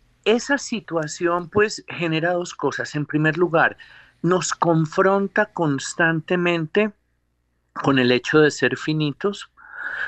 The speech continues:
con la posibilidad del sufrimiento en nosotros, en otros. Y como médicos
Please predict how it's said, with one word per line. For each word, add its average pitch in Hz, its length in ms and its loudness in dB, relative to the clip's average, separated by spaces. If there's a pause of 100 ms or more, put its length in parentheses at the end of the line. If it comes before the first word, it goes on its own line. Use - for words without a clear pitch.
(120)
con 175 180 4
la 156 160 2
posibilidad 160 920 2
del 185 220 -2
sufrimiento 151 1120 -2
en 135 240 0
nosotros, 135 1000 -2
en 123 220 -2
otros. 151 680 -6 (1400)
Y 175 80 0
como 180 320 4
médicos 202 720 4